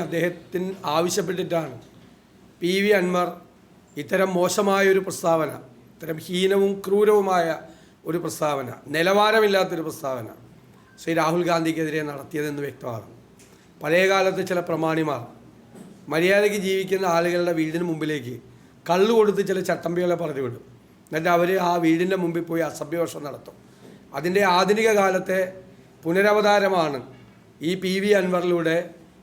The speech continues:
പിണറായി വിജയൻ നിർവഹിച്ചിരിക്കുന്നത്. അദ്ദേഹത്തിന് ഈ രാഹുൽ ഗാന്ധിയെ ഇപ്പോഴല്ല തുടങ്ങിയത്. ഈ തെരഞ്ഞെടുപ്പ് പ്രചരണം തുടങ്ങുന്ന മുപ്പത്തിയേഴ് ദിവസക്കാലമായി. മുപ്പത്തേഴ്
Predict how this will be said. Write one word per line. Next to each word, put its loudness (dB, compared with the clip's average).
പിണറായി 2
വിജയൻ 0
നിർവഹിച്ചിരിക്കുന്നത്. -8
അദ്ദേഹത്തിന് 4
ഈ -2
രാഹുൽ 2
ഗാന്ധിയെ 4
ഇപ്പോഴല്ല 2
തുടങ്ങിയത്. 0
ഈ -2
തെരഞ്ഞെടുപ്പ് 4
പ്രചരണം 0
തുടങ്ങുന്ന 0
മുപ്പത്തിയേഴ് 2
ദിവസക്കാലമായി. 0
മുപ്പത്തേഴ് 4